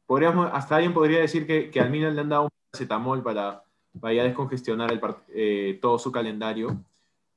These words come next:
pero hay que seguir adelante, al final de cuentas.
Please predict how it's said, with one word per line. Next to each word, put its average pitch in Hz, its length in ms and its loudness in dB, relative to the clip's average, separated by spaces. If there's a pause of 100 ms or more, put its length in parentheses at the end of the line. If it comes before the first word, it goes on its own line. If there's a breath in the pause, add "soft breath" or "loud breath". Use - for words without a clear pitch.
pero 104 1200 0
hay 123 160 0
que 135 160 -4
seguir 143 280 -4
adelante, 196 580 -2
al 143 200 -8 (120)
final 151 240 -8
de 180 100 -4
cuentas. 196 480 -2